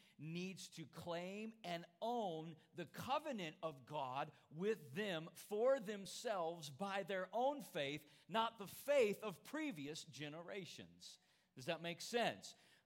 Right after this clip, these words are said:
Previous generations set examples, we raise up, we lead, but each generation is responsible for claiming and owning the covenants of God with them for themselves. And so we are raising a next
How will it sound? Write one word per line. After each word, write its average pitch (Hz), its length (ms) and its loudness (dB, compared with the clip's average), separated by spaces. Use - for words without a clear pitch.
Previous 160 420 0
generations 151 680 -4
set 139 240 -2
examples, 156 760 -4
we 135 140 -4
raise 135 400 -2
up, 175 340 0
we 143 200 0
lead, 151 760 2
but 160 160 0
each 220 340 -2
generation 190 680 -2
is 147 200 -6
responsible 156 1040 -4
for 185 140 0
claiming 208 720 -2
and 175 220 0
owning 196 380 -2
the 165 80 -4
covenants 214 600 -4
of 143 160 -10
God 160 380 -2
with 147 220 -6
them 165 220 -6
for 185 340 -2
themselves. 127 1000 -4
And 160 120 -4
so 196 220 2
we 185 240 2
are 202 140 4
raising 160 920 -2
a 180 160 2
next 202 520 -2